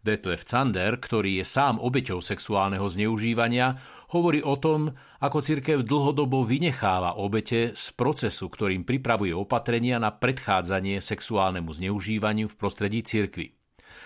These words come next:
Ako uviedol, musel veľmi dlho bojovať o to, aby ho prizvali aj na nedávne podujatie Evangelickej cirkvi,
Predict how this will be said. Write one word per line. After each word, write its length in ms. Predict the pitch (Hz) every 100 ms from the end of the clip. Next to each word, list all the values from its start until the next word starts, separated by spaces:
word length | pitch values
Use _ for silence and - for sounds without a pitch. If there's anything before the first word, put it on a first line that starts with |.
| - -
Ako 240 | 95 104
uviedol, 560 | 113 147 131 131 131 131 - -
musel 240 | 127 135
veľmi 400 | 120 127 123 123
dlho 400 | 104 151 123 101
bojovať 640 | 80 101 101 101 113 113 127
o 80 | -
to, 240 | 131 135 131 - -
aby 160 | 123 135
ho 160 | 127
prizvali 480 | 127 120 117 123 120
aj 160 | 113 104
na 160 | 98
nedávne 480 | 92 107 113 110 107
podujatie 640 | - 117 113 110 - 107 107
Evangelickej 640 | 107 107 107 - 95 87
cirkvi, 480 | 110 110 - 123